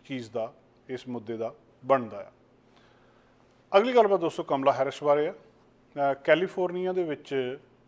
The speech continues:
ਜਿਹੜੇ ਕਈ ਇਸ਼ੂਜ਼ ਨੇ, ਅ, ਕਮਲਾ ਹੈਰਿਸ ਇੱਥੇ ਖਾਸ ਤੌਰ ਦੇ ਉੱਤੇ, ਅ, ਫੋਕਸ ਕਰ ਰਹੇ ਆ, ਅ,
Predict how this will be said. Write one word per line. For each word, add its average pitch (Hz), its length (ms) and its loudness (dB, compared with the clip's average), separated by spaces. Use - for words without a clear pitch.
ਜਿਹੜੇ 139 360 0
ਕਈ 160 500 -4
ਇਸ਼ੂਜ਼ 143 360 -8
ਨੇ, 117 200 -10
ਅ, 127 40 -4
ਕਮਲਾ 160 380 4
ਹੈਰਿਸ 175 460 2
ਇੱਥੇ 175 600 -4
ਖਾਸ 143 300 4
ਤੌਰ 135 240 2
ਦੇ 139 100 -4
ਉੱਤੇ, 143 460 -6
ਅ, - 20 -2
ਫੋਕਸ 127 420 -6
ਕਰ 123 200 2
ਰਹੇ 156 260 4
ਆ, 123 120 -4
ਅ, - 20 0